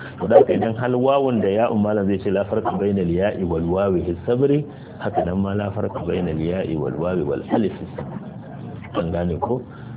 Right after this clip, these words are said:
Haka nan ya zo a wannan, eh, suratul Ali Imran. Eh, can inda yake cewa fa kaifa idza ja-, menene? Eh, jama'nahum li yawmin la rayba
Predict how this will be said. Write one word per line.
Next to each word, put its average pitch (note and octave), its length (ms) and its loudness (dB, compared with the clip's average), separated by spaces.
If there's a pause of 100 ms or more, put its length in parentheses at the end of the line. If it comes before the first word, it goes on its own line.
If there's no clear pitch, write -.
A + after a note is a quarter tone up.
Haka - 320 0
nan E2 320 0
ya E2+ 180 0
zo F2+ 300 0
a C2 880 -2
wannan, E2+ 400 -2 (400)
eh, G#1+ 1200 -4
suratul F#2 360 -2
Ali D#2+ 200 -2
Imran. - 320 -8 (840)
Eh, B1+ 960 -4
can - 80 -6 (160)
inda D2 60 -2
yake - 220 -6 (100)
cewa C#2+ 500 -2
fa E2+ 140 -8
kaifa D#2+ 200 -2
idza D2+ 240 -2 (140)
ja-, C2+ 320 -6
menene? D#2 400 -6 (360)
Eh, C2+ 220 -2
jama'nahum F2 540 -2
li D#2+ 80 0
yawmin F2 300 0
la D#2+ 140 -2
rayba E2+ 220 0